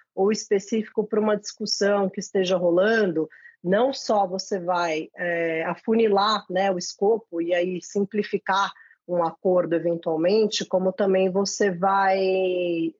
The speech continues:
ter uma dificuldade daquilo poder ser anulado. Porque se foi um acordo específico pra tratar de um caso, e se você teve aí, né, entre as partes um consenso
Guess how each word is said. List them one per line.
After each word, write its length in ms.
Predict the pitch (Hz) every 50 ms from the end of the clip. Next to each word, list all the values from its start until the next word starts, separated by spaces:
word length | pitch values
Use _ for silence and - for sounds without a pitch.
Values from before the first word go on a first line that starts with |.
| _ _
ter 100 | - 208
uma 120 | 202 208 208
dificuldade 640 | 196 - - 214 - 214 190 202 208 208 202 196
daquilo 320 | 208 214 - - 220 220
poder 340 | 202 - 233 208 208 220 226
ser 180 | 214 - - 226
anulado. 560 | 220 226 247 247 220 202 190 175 160 160 165 _ _ _ _ _ _ _ -
Porque 260 | 180 170 - 196 185
se 140 | 185 - 196
foi 220 | - 220 208 214
um 120 | 220 220
acordo 360 | 220 214 - 226 208 196 185 202
específico 640 | 196 - - 185 - - - 233 226 - - 233
pra 180 | 208 - 214 214
tratar 380 | 214 220 208 202 - 202 196 190
de 100 | 170 185
um 80 | 185
caso, 640 | 180 - 214 214 233 226 214 196 180 156 156 165 160 - - - _ _
e 80 | - 175
se 160 | - - 180
você 320 | 175 185 185 - - 214
teve 480 | 208 - - 202 208 208 202 175 175 202
aí, 440 | 202 190 185 185 196 202 196 180 170
né, 600 | 175 180 185 185 185 180 170 165 160 165 165 175
entre 240 | 180 196 185 208 202
as 200 | 196 190 - -
partes 480 | - 196 196 196 180 - - 185 175
um 80 | 185 185
consenso 800 | - - 180 180 - - - 202 208 214 214 208 - - 170 156